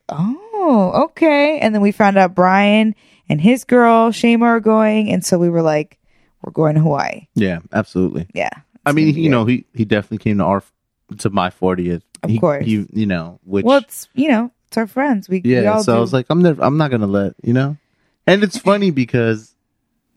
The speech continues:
Speaker 2: <laughs> I'm, like, the oldest in the group.
Speaker 1: Yeah.
Speaker 2: So no one else is forty.
Speaker 1: Well, Drew
Speaker 2: I
Speaker 1: and
Speaker 2: mean,
Speaker 1: Darla.
Speaker 2: I mean, as far as, like, going to their fortieth birthday
Speaker 1: Yeah.
Speaker 2: party, like, so I was like, "Okay, <laughs> I'm gonna go celebrate somebody else's fortieth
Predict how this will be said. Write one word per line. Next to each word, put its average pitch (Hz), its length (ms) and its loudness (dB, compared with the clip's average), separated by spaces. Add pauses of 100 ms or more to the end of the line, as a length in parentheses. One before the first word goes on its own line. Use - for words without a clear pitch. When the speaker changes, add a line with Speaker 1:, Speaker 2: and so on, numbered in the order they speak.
(180)
Speaker 2:
<laughs> - 400 -12 (600)
I'm, 151 200 2
like, 160 240 0
the 139 200 2
oldest 127 440 0
in 117 160 2
the 101 80 0
group. 101 420 -4 (380)
Speaker 1:
Yeah. 160 360 0 (360)
Speaker 2:
So - 220 0
no 135 200 2
one 175 220 2
else 143 240 0
is 117 240 0
forty. 87 480 -4 (280)
Speaker 1:
Well, 175 280 2
Drew 185 280 0
Speaker 2:
I - 60 4
Speaker 1:
and - 80 2
Speaker 2:
mean, 160 140 2
Speaker 1:
Darla. 180 400 2
Speaker 2:
I 127 80 0
mean, 127 140 0
as 117 100 -4
far 123 160 -2
as, 113 100 -6
like, 107 140 -2
going 104 320 -2
to 104 120 -2
their 95 160 -2
fortieth 87 540 -4
birthday 180 160 0
Speaker 1:
Yeah. 160 220 -2
Speaker 2:
party, 95 300 -10
like, 87 260 -12 (480)
so - 100 -2
I - 20 2
was 139 60 0
like, 139 100 2
"Okay, 131 360 0
<laughs> - 20 -2
I'm 101 300 -2
gonna 151 200 2
go 127 140 0
celebrate 117 480 -2
somebody 123 380 -2
else's 147 320 0
fortieth 107 500 -4